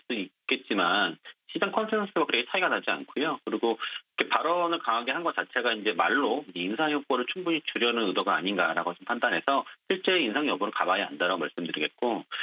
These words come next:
최근에 이제 미국 경기에 대한 전망이 지금 경착륙보다는 거의 연착륙 쪽으로 지금 더 가능성에 대한 무게를 좀 두고 있는 상황이라서 경기 성장률도 좀 더 높게 잡고 있거든요. 그래서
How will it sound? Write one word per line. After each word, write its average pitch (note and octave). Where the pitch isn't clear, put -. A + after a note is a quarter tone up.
최근에 G3+
이제 D3
미국 C3+
경기에 B2
대한 B2+
전망이 A2+
지금 A2
경착륙보다는 F#2+
거의 E2
연착륙 B2+
쪽으로 G#2
지금 F#2+
더 F2+
가능성에 G2
대한 F#2
무게를 F2+
좀 -
두고 G#2+
있는 G2
상황이라서 A2+
경기 C3+
성장률도 G3
좀 B2+
더 A2+
높게 C#3
잡고 C#3
있거든요. D#2+
그래서 F2